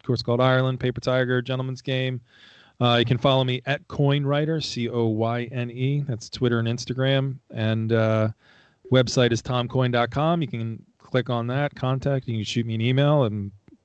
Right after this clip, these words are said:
if you want me to come talk at your golf club, or, um, and it's definitely, you know, check out the Golfers Journal podcast. That's a good listen. And, you know, once you're done listening to Leave the Pin, of course,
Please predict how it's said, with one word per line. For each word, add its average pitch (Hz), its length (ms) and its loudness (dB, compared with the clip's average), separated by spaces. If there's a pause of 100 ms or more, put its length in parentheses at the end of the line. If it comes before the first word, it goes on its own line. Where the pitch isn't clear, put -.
(240)
if 113 160 -10
you 110 60 -2
want 107 140 0
me 104 80 0
to 101 60 -16 (440)
come 113 180 -2
talk 110 260 0
at 117 60 -2
your 110 100 -2
golf 127 280 0
club, 139 540 0
or, 104 220 0 (580)
um, 110 680 0
and 135 140 2
it's - 140 -6
definitely, 139 340 2
you 139 100 -2
know, 131 160 2
check - 240 0
out 135 140 2
the 135 60 4
Golfers 127 360 2
Journal 127 260 -2
podcast. 127 640 -4 (180)
That's 117 380 -12 (160)
a 143 80 -8
good 123 180 0
listen. 123 420 -4
And, 120 200 -4 (640)
you 139 120 -4
know, 117 160 2
once 127 360 0
you're 120 100 4
done 113 500 2
listening 113 440 -4
to 107 560 -4
Leave 113 320 -2
the 107 80 -8
Pin, 113 220 -2
of 104 100 -8
course, 123 320 -2